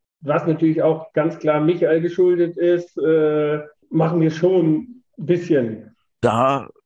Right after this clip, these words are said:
Speaker 2: komme ich natürlich an einer Frage auch nicht vorbei. So ein ehemaliger Fußballprofi, so ein Kapitän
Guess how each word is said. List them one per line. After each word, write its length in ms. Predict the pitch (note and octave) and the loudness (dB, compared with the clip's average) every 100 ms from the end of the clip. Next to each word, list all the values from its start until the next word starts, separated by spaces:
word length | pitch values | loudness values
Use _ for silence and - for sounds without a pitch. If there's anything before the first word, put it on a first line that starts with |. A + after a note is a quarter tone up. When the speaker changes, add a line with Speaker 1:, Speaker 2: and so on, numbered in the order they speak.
| _ _ | _ _
Speaker 2:
komme 180 | C3+ C3+ | -2 0
ich 60 | |
natürlich 260 | A#2+ C3 C3 | 0 2 0
an 100 | A2+ | 0
einer 200 | A2+ B2+ | 0 -2
Frage 300 | B2+ B2+ A2 | 0 -2 0
auch 120 | A#2+ | -2
nicht 120 | C#3 | -2
vorbei. 480 | - B2+ A#2+ B2+ D3 E3+ _ _ | -2 -2 0 0 -2 -8 _ _
So 220 | B2 C3 | -4 -2
ein 100 | C#3 | -2
ehemaliger 680 | A#2+ C#3 C3+ C3 C3 B2 A#2 - _ | 0 0 2 0 0 0 -2 -4 _
Fußballprofi, 1160 | - C#3+ F#3 - D3+ D3+ - D3 D#3+ D#3 D#3+ | -10 -6 -6 -2 0 0 -2 0 0 0 -2
so 240 | C#3+ C3 B2+ | -2 -4 -6
ein 140 | A#2 _ _ | -6 _ _
Kapitän 1040 | - B2 B2+ A#2+ - - C3+ D#3 F3+ G#3+ | -2 0 0 -4 -2 0 2 0 -2 -8